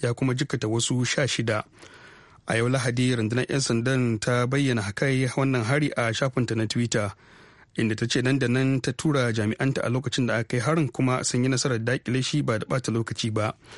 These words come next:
Jami'an sun ce an kashe ɗan bindigar da ya kai harin, amma ba su ambaci sunansa ba.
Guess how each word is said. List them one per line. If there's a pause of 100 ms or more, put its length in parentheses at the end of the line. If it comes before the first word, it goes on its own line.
(560)
Jami'an
sun
ce
an
kashe
ɗan
bindigar
da
ya
kai
harin,
amma
ba
su
ambaci
sunansa
ba.